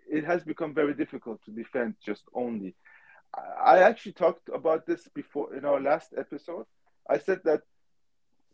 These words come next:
if I were to do a strategy for the America game, I would try to attack in the big first half, and then in the second half, sixtieth, seventieth minute, I would start parking the bus. That's the perfect moment because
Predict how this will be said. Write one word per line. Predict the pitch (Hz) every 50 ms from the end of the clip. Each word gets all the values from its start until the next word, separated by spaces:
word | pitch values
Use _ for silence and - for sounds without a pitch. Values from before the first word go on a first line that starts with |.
| _ _ _ _ _ - -
if | 156 156 165
I | 160 175 180
were | 185 190 180
to | 175 - 160
do | 127 135 147 143
a | 139
strategy | - - - 156 160 175 151 143 113 113 113 110
for | - - 120
the | 101 117
America | 110 123 147 170 185 180 - 151 110
game, | - 117 120 127 _ _ _ _ -
I | - 156
would | 156 190 196 -
try | - - 175 196 233
to | 254 - - - -
attack | - - - - 165 160 151 - - - - _ _ _ _ _ _ _ _ _ _ _ _ _ _ -
in | 139 135
the | 127 120
big | 110 - - -
first | - - 180 196 202 - -
half, | - 120 120 123 - 220 - _ _ _ _ _ _ _ _ _ -
and | - 156 175 180 180 143
then | - 202 226 240 226 190 160
in | 147 160
the | 151
second | - - - 208 214 - - 180 151 - 131
half, | 127 113 113 - - -
sixtieth, | 151 151 - - _ - 156 151 147 147 - _ - _
seventieth | - 143 143 139 143 - - 151 143 - 135
minute, | 135 139 147 160 170 165 _ _ _ _ _ -
I | - 147
would | 151 160 170 -
start | - - - 160 151 156 - _ _ _ -
parking | 156 131 127 - 139 127
the | 107 104
bus. | 87 - 82 67 - _ _ _ _ _ _ _ _ _ _ _ _ _ _ _ _ _ - 123
That's | 165 170 202 214 - _ _ -
the | 202 190
perfect | - - 190 185 185 - 185 151 156
moment | 156 156 160 170 170 151
because | 147 151 - 170 156 -